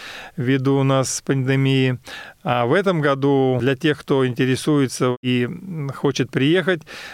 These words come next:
открытый кубок С Н Г по настольному теннису для слепых, он состоится с двадцать восьмого июня по первое июля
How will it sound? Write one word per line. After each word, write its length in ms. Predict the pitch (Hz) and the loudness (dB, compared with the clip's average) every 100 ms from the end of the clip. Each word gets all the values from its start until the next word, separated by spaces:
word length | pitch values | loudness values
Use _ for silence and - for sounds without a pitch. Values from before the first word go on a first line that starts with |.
| - | -6
открытый 540 | 131 127 170 196 170 | -4 -2 0 2 2
кубок 500 | 151 - 185 165 156 | 0 0 2 2 0
С 240 | - 156 - | 0 0 2
Н 160 | 147 | 0
Г 180 | 135 170 | 2 0
по 140 | 180 131 | 0 0
настольному 500 | 131 - 147 135 127 | 0 0 0 2 0
теннису 480 | - 190 196 - | 0 0 0 0
для 140 | 131 131 | 0 0
слепых, 480 | - 131 185 196 147 | 0 0 0 0 0
он 100 | 151 | -2
состоится 800 | - 147 - 147 156 143 143 | -2 -4 0 2 2 0 -2
с 40 | 120 | 0
двадцать 460 | 120 175 170 147 | 2 2 0 -2
восьмого 500 | 139 139 - 156 139 | 0 0 0 2 2
июня 360 | 131 160 190 127 | 2 2 2 0
по 240 | - 143 | 0 -2
первое 420 | 135 156 156 139 135 | 0 0 2 2 2
июля 540 | 123 147 196 185 175 | 2 2 2 2 0